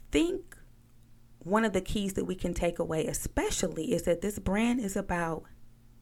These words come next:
innovation. Innovation. One way that a brand can drive value is through innovation.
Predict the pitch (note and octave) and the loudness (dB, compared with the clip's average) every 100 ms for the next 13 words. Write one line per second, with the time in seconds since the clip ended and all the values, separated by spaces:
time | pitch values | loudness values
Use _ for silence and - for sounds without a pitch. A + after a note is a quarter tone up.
0 | - F#3+ G3 F#3+ E3 D3 C#3 - - - | -4 0 2 2 0 -2 -2 -2 -4 -8
1 | - - - - - - - - - - | -14 -20 -20 -20 -20 -20 -20 -20 -20 -20
2 | - - - - - G3+ G3+ F#3+ C#3+ - | -20 -20 -20 -8 -2 0 0 -2 -6 -4
3 | - - - - - - - - - - | -4 -6 -12 -20 -20 -20 -20 -20 -20 -20
4 | - - - - - F3 G3 A#3+ C#4 F#3 | -20 -20 -20 -20 -14 -2 4 6 6 4
5 | D3 F3+ - F#3 E3+ F3+ F3+ F3+ G#3 F#3+ | -2 -6 0 2 2 2 0 2 0 2
6 | E3 D#3+ F3 C3+ C3+ F3+ G3+ - - - | 2 2 0 -2 -2 -2 -4 -8 -18 -20
7 | - - - - - - F3+ G3 G3 F3 | -20 -20 -20 -20 -20 0 4 4 2 -2
8 | F3+ F3 - F#3 F#3 E3+ E3 - - - | -2 0 2 4 4 2 0 0 -2 -4